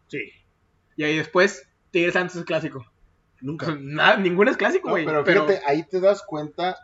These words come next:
Speaker 3: de lo pasional que es Tigres Rayados. O sea,
Speaker 2: Ajá.
Speaker 3: las rivalidades en una ciudad, dos equipos, güey.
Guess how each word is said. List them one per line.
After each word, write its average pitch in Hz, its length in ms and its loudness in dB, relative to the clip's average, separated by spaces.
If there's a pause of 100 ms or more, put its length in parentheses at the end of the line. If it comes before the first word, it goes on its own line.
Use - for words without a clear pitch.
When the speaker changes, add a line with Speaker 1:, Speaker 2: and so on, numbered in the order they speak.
Speaker 3:
de 127 100 -4
lo 123 140 -8
pasional 110 680 -16
que 120 340 -8
es - 240 -14 (100)
Tigres 127 440 -4
Rayados. 101 600 -14
O - 80 -12
sea, 131 120 -4
Speaker 2:
Ajá. - 160 -14 (220)
Speaker 3:
las 131 200 0
rivalidades 139 800 0
en 139 200 -2
una 220 220 -4
ciudad, 147 480 -4 (420)
dos 196 360 0
equipos, 104 580 -8
güey. 95 180 -20